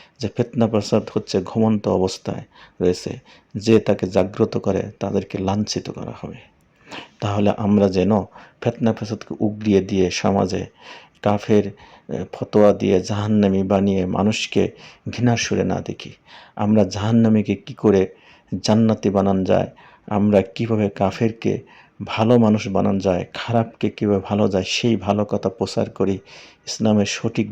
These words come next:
দাওয়াত আমরা মানুষের কাছে পৌঁছাই এবং ঐক্যের সুরগান গাই। আফগানিস্তান তালেবান সরকার সেই ঐক্যের বৃহৎ মুসলিমের স্বার্থেই হয়তো ইরানের প্রেসিডেন্ট, উম, রাইসির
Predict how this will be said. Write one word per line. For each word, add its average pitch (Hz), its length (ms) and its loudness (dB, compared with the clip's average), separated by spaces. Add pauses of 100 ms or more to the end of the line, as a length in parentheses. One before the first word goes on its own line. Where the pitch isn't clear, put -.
দাওয়াত 98 400 0
আমরা 98 220 0
মানুষের 98 420 -2
কাছে 104 200 -8
পৌঁছাই 101 460 -2 (340)
এবং 92 200 -2 (120)
ঐক্যের 101 400 0
সুরগান 92 540 -4
গাই। - 240 -6 (1080)
আফগানিস্তান 151 460 0
তালেবান 113 420 4
সরকার 104 360 -4
সেই 101 360 -4
ঐক্যের 107 460 2
বৃহৎ 117 400 -2 (160)
মুসলিমের 113 460 0
স্বার্থেই - 640 0 (440)
হয়তো 104 480 0
ইরানের 98 400 0
প্রেসিডেন্ট, 95 580 -2 (600)
উম, 92 260 -2 (240)
রাইসির 98 500 0